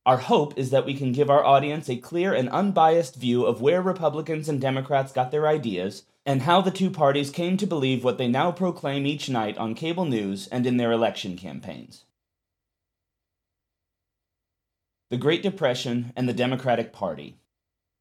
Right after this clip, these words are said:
The United States has faced economic downturns since at least eighteen oh seven, when President Thomas Jefferson imposed the Embargo Act on the country and collapsed the national economy. What happened in nineteen twenty-nine was, at least on paper,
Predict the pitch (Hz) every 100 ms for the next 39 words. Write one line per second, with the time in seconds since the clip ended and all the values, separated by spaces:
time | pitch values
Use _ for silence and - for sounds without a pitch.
0 | _ _ _ _ - 143 156 196 190 151
1 | 139 139 135 - 160 175 - 151 170 160
2 | 165 139 127 113 113 104 92 123 - -
3 | 151 147 127 165 190 185 170 180 165 151
4 | - 127 92 95 117 127 135 151 151 170
5 | 131 143 165 185 - 135 131 127 139 120
6 | 123 143 143 135 123 117 151 139 143 120
7 | 143 156 151 156 127 101 107 104 101 _
8 | - 131 131 131 139 143 - 135 113 117
9 | 117 117 113 113 104 82 67 - _ _
10 | _ _ _ - 147 135 175 202 202 196
11 | 160 160 165 170 - 175 165 117 95 95
12 | 104 117 113 117 127 151 190 190 143 139
13 | 190 220 - 90